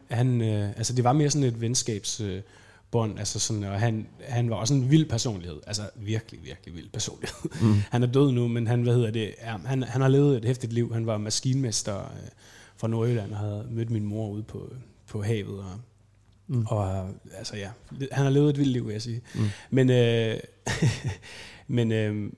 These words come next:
Speaker 1: men så vi var mere venner. Altså, jeg tror, han... Øh, han, ja, jeg ved sgu ikke, han så mig nok mere som sådan en, øhm,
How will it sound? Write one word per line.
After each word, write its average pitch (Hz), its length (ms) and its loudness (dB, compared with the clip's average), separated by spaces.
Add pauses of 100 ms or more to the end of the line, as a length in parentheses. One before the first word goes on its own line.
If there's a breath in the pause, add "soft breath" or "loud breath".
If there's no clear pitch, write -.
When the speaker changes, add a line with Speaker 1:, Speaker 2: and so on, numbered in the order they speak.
Speaker 1:
men 113 120 0
så 123 160 0
vi 123 160 2
var 123 60 6
mere 139 240 6
venner. 131 380 0
Altså, - 240 -4
jeg 107 160 -2
tror, 123 200 2
han... 117 160 0
Øh, 107 260 -2 (920)
han, 120 300 -4 (120)
ja, 127 220 2 (100)
jeg 123 60 -6
ved 131 80 -2
sgu 147 140 2
ikke, 131 100 4
han 131 100 2
så 160 160 4
mig 135 120 4
nok 120 180 0
mere 127 180 4
som 127 160 -4
sådan 120 200 0
en, 107 160 0
øhm, 101 300 -4